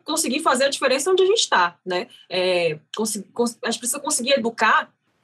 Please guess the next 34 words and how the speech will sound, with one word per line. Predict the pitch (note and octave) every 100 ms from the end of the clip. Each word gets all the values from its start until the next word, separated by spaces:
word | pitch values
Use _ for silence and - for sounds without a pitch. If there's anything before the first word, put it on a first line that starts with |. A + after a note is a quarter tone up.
| -
quem | C4+ D#4+ E4
os | C#4 B3+
nossos | C4+ C#4 A3+
olhos | A#3+ D4+ C#4+
alcançam, | F4 - A3 G#3+ G3+ E3+
até | F#3
porque | A3+ A#3 B3 A#3+ A#3+ -
o | A3+
trabalho | A#3 A3 D4+
em |
sala | F4+ C#4 B3+
de | A3+
aula | G#3+ G#3
é |
isso. | F3 E3 - D#3 _ _ -
Eu | G3+
estou | A3+ C5
educando | E4 D#4+ C4+ C#4+
uma | F4+ E4
turma | D#4+ F#4 G4 _
com | F#4
trinta, | F4+ D#4+ F#4+ C#4
quarenta | A3+ A#3 A#3
alunos. | F#3+ E3+ E3 - - _ -
Não | A#3+
estou | D4 F4
educando | F#4 E4 C4+ C4
ao | B3+
mesmo | A#3 A#3 A3+
tempo | G#3 B3 - D#4+
cinquenta | - B3+ C#4 C#4+
e | B3
um | B3
mil | A3+ A3+